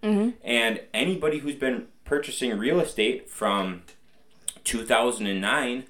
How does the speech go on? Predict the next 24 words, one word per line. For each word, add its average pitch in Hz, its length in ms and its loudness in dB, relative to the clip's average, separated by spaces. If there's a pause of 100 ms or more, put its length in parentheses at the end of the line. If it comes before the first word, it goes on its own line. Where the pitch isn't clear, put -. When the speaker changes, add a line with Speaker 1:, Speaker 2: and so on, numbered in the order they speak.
(160)
Speaker 2:
until 101 400 -2
now 107 520 0 (1120)
understands 110 800 2
that 95 400 0 (1500)
what 95 400 0
they 123 140 2
could 117 280 -4
roll 85 260 0
that 104 260 0
money 87 280 -6
into 127 520 -6 (240)
is 87 460 -4 (200)
the 90 420 -6
amount 92 300 -2
they've 92 220 -2
made, 82 540 -6 (360)
they 98 160 -2
could 90 160 -6
roll 90 260 4
into 87 300 -4
some 80 400 -10
massive 85 560 -10
properties. - 540 -12
Speaker 1:
Mm-hmm. 214 540 2